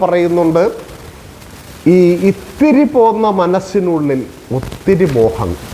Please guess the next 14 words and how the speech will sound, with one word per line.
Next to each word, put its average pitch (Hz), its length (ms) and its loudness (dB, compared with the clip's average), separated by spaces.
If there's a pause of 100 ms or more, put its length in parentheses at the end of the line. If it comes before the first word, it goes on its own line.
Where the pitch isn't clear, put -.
(400)
പൂവായി 196 520 4 (120)
കൊഴിയും 170 380 -2 (200)
കായായി 165 580 0
കൊഴിയും, 117 380 -2 (560)
ചിലത് 226 440 2
കനിയാകും, 123 640 0 (400)
കൊതിച്ചതെല്ലാം 160 920 2 (300)
നേടിയൊരാളെ 131 920 2 (560)
തിരഞ്ഞ് 160 500 2 (180)
ഞാൻ 110 160 2 (140)
വലഞ്ഞു, 95 420 -2 (460)
ദൈവമല്ലോ 151 680 2 (580)
അത് 104 180 -2 (160)
ദൈവമല്ലോ. 98 640 -2